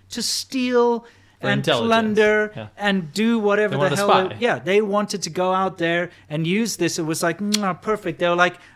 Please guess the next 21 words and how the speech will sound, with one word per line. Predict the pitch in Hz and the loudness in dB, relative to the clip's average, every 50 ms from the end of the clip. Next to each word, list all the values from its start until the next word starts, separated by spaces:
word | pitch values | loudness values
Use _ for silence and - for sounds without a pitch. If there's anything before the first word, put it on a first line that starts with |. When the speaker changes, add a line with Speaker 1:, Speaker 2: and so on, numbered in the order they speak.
| _ _ | _ _
Speaker 1:
"What? | 185 240 240 220 - - - _ | -2 -2 -2 -2 -2 -8 -20 _
We | - 180 226 202 | -6 -6 -4 -2
had | 170 214 254 240 220 | 0 -2 -2 0 0
this | 220 185 - - - - _ - | -2 -2 0 -2 -8 -10 _ -10
in | - 226 233 247 | -4 -2 0 2
our | 226 202 190 | 2 4 4
lap. | 190 190 233 269 269 - 135 | 4 4 2 2 0 -2 -2
Speaker 2:
Yeah, | 156 156 - 311 294 | 0 4 4 4 4
Speaker 1:
We | - - | 4 2
could | 320 294 | 0 0
have | 254 135 | 0 0
Speaker 2:
<laughs> | - | 2
yeah. | - | 4
Speaker 1:
gone | 226 240 233 | 4 4 4
out | 226 233 240 220 - | 4 2 2 2 -2
and | 214 208 196 151 127 - - - - | -4 -4 -4 -4 -6 -10 -12 -16 -8
shut | - - - - 320 277 269 | -6 -4 0 2 2 2 2
down | - 269 254 247 240 | 2 2 2 2 0
systems | - - - 262 226 - - 247 233 214 | -2 -4 -6 -6 -6 -4 -4 -4 -2 -2
Speaker 2:
Yes. | - - | 0 2
Speaker 1:
abroad. | 143 240 226 | 2 2 2